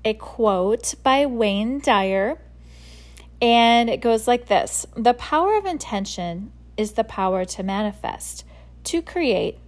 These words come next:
to live a life of unlimited abundance, and to attract into your life the right people at the right moments." I love this quote because it really kind of hones in on the fact that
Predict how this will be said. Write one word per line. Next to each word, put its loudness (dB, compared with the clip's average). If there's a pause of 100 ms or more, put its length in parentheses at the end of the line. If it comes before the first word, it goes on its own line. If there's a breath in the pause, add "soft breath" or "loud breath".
(140)
to -6
live 2
a 2
life 2
of -2 (140)
unlimited 2
abundance, -2 (420 soft breath)
and 2
to -2
attract 0
into -6
your 2
life 0
the 0
right -2
people -6
at -4
the -6
right -6
moments." -10 (420 soft breath)
I 4
love 4
this 0
quote 0
because -4
it 0
really 0
kind -4
of -4 (560)
hones -6
in 2
on -4
the -4
fact -2
that 0